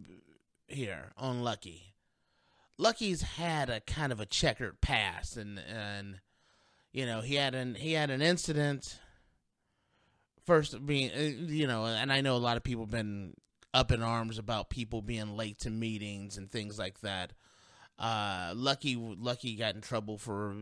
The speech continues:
being late to a meeting a couple different times. But Lucky got in trouble a while back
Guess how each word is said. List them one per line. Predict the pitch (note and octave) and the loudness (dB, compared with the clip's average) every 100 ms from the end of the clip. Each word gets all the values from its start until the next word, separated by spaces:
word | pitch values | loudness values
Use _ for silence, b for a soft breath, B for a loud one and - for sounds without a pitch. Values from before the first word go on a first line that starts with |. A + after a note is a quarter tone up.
| G2+ | -6
being | A2 G#2+ G#2 | -6 -6 -4
late | G#2 G2 | -4 -4
to | - A2 | -4 -2
a | |
meeting | A2 G#2+ G2 G#2 | -2 -2 -2 -4
a | G2+ | -6
couple | - G#2+ G#2+ | -4 -4 -4
different | G2 F#2+ G#2 - | -6 -8 -8 -6
times. | A2 G2+ G2 F#2+ - b b b b b b b b b | -4 -4 -6 -10 -14 b b b b b b b b b
But | C#3 C3 | 0 2
Lucky | E3 - F#3+ | 2 2 0
got | D3+ C3+ A#2 | 4 4 4
in | |
trouble | B2 - C3 A#2+ A2+ A2 | -2 0 0 2 0 0
a | A2 | 0
while | A#2 A2 G#2 G#2 | 2 2 2 2
back | F3+ G3 D#3+ - | 4 6 4 -2